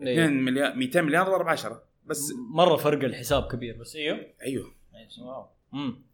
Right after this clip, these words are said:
Speaker 2: فيقول لك لو بس صفر فاصلة واحد في المية من ال-، الكواكب اللي، اللي قد
Speaker 1: صفر فاصلة واحد.
Speaker 2: أيوه،
Speaker 1: إيه.
Speaker 2: صفر فاصلة واحد في المية.
Speaker 1: إيه.
Speaker 2: آه، اللي هو يكون ألف في المية.
Speaker 1: مم، مم، مم.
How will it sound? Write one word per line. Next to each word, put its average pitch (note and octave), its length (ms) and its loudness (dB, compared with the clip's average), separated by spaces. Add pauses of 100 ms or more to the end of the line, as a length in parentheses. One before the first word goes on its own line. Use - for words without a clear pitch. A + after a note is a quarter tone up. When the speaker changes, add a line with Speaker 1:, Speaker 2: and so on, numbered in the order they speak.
(640)
Speaker 2:
فيقول C#3 280 2
لك D#3+ 80 6
لو D3+ 160 2
بس - 560 0 (400)
صفر - 500 2 (100)
فاصلة B2 300 2
واحد C#3+ 400 4
في - 120 -8
المية A2 440 0 (580)
من E3 480 0
ال-، A#2 600 -4
الكواكب D3 720 2 (520)
اللي، G#2+ 600 -6
اللي G#2+ 300 -10
قد G#2 60 -10
Speaker 1:
صفر F3 320 4
فاصلة D3 360 4
واحد. A2 320 0 (140)
Speaker 2:
أيوه، A2 140 -2
Speaker 1:
إيه. G2+ 60 -2
Speaker 2:
صفر B2+ 200 -2
فاصلة C3 180 4
واحد C3 140 0
في - 60 -8
المية. A2+ 320 -2 (100)
Speaker 1:
إيه. B2+ 280 -6 (500)
Speaker 2:
آه، G#2+ 260 0
اللي A2 260 -4
هو A2+ 560 2
يكون A#2 320 -6
ألف - 460 -4
في - 120 -14
المية. G2+ 360 -10 (100)
Speaker 1:
مم، D3+ 80 -12
مم، A#3+ 420 -8
مم. A#3+ 120 -6